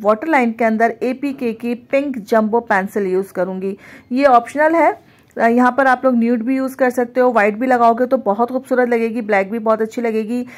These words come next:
आई मेकअप ये वाला आप लोग वलीमे की ब्राइड पे करो, इतना हसीन लगेगा ना, बहुत खूबसूरत। सिंपल सा लाइनर लगा रही हूँ।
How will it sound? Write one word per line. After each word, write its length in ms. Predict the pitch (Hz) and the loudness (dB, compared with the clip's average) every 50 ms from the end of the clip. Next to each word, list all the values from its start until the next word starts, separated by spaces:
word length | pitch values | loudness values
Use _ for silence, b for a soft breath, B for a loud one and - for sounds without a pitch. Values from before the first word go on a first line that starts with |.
| B B B B - | B B B B 0
आई 180 | 220 233 254 | 2 2 2
मेकअप 360 | 254 262 262 254 269 262 262 262 | 2 2 2 2 0 0 0 -2
ये 120 | 262 262 | 0 2
वाला 220 | 254 247 247 240 | 2 4 4 4
आप 140 | 240 240 247 | 2 2 0
लोग 120 | 254 233 220 | 0 0 2
वलीमे 320 | 240 233 226 226 233 233 | 2 2 2 2 0 0
की 100 | 240 247 | -2 -2
ब्राइड 300 | 208 226 214 220 214 - | 0 0 0 0 0 0
पे 80 | - 233 | -2 -2
करो, 300 | - 233 233 247 240 - | 0 0 0 0 0 -2
इतना 220 | 226 226 240 247 247 | -6 -4 -2 -2 -2
हसीन 440 | 254 226 240 - - - 240 240 247 | 0 -2 -4 -6 -4 -2 0 0 2
लगेगा 340 | 240 226 226 220 214 214 | 0 0 0 0 0 0
ना, 140 | 214 233 240 | 0 0 0
बहुत 580 | 226 226 - - 202 196 - 247 240 254 262 254 | -2 -4 -6 -6 -6 -4 -2 0 0 0 0 0
खूबसूरत। 520 | 254 - - - 196 170 160 151 - - _ _ _ _ _ _ _ _ _ _ _ _ _ _ _ _ _ _ - | -6 -6 -4 -4 -2 -2 -2 -4 -4 -8 _ _ _ _ _ _ _ _ _ _ _ _ _ _ _ _ _ _ -10
सिंपल 340 | - 254 277 269 370 381 381 | -8 -6 -4 -2 -2 -2 0
सा 120 | 381 359 285 | 0 0 2
लाइनर 420 | 233 202 185 185 202 226 262 294 | 2 2 2 2 0 0 0 0
लगा 220 | 285 262 262 240 | 2 2 2 2
रही 100 | 226 226 | 2 2
हूँ। 220 | 240 247 247 254 | 0 0 -2 -2